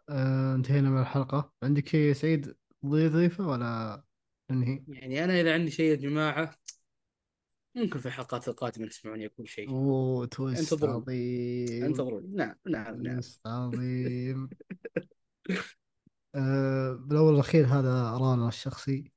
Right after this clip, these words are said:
Speaker 1: يعني، يعني، هذا
Speaker 2: مم.
Speaker 1: آراء شخصية، يعني، يمكن تصيب، يمكن تخطي، فهذا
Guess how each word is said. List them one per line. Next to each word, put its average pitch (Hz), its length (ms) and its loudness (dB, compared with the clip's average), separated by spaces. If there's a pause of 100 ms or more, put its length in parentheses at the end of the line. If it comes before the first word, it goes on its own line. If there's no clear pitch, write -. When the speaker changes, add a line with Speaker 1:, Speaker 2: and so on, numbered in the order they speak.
(120)
Speaker 1:
يعني، 113 640 -6 (280)
يعني، 127 200 -2
هذا 135 420 0
Speaker 2:
مم. - 140 -4
Speaker 1:
آراء 139 180 0
شخصية، 135 560 -2
يعني، 120 320 -2
يمكن 139 340 0
تصيب، 143 460 2
يمكن 127 460 -4 (680)
تخطي، 143 480 2
فهذا 135 420 0